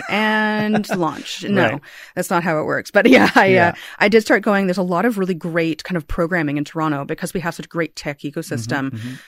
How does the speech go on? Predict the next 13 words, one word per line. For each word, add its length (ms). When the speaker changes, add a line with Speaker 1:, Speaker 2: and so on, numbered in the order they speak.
Speaker 1:
There 160
is 80
stuff 340
happening, 400
like, 160
literally 460
every 220
night 140
of 40
the 80
week. 440
And 160
sometime, 580